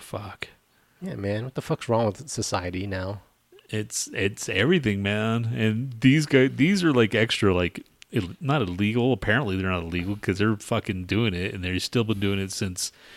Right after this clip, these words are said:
Speaker 1: First time I got these were in November, so, I mean, I haven't gotten them through, like, a year or whatever, but I've gotten them a couple times to go, "Okay, these ones are good." This chocolate and that other one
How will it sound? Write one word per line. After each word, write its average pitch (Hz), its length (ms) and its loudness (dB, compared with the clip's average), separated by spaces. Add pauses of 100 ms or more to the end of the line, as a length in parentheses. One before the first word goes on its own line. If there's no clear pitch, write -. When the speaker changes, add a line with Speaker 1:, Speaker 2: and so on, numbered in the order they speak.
(200)
Speaker 1:
First 135 260 6
time 123 140 4
I 113 60 6
got 107 300 4
these 113 240 6
were 95 320 4 (120)
in 92 160 -2
November, 87 720 -2 (380)
so, 90 640 0 (680)
I - 40 -2
mean, 98 140 4
I - 20 4
haven't 110 380 4
gotten 107 240 4
them 101 100 -2
through, 95 480 0
like, 98 220 -2 (320)
a 110 60 4
year 92 420 4
or 87 100 4
whatever, 90 360 2
but 87 320 0 (160)
I've 104 180 0
gotten 113 180 2
them 95 80 -2
a - 40 -2
couple 110 220 0
times 95 300 0
to - 80 -2
go, 98 120 4 (160)
"Okay, 123 280 2
these 135 220 2
ones 120 200 0
are 101 60 4
good." 92 420 0 (640)
This 135 240 8 (680)
chocolate 113 640 0
and 104 160 -2
that 95 160 -2
other 92 460 -2 (220)
one 90 340 -6